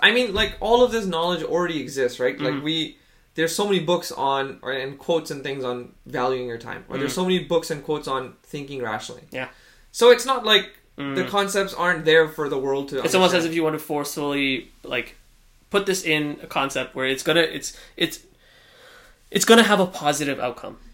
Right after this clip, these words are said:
Speaker 2: It's just that people might not necessarily agree with it. It's just that, yeah, I, I think you're right.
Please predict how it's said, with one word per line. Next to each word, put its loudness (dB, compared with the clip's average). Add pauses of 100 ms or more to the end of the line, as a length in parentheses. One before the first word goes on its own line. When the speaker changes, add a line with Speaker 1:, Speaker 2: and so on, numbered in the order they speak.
Speaker 2:
It's -2
just 2
that 0 (140)
people -2
might 2
not 0
necessarily -2
agree -4
with -2
it. -4 (120)
It's -4
just -2
that, -2 (380)
yeah, -2
I, 2
I -2
think -4
you're -4
right. -8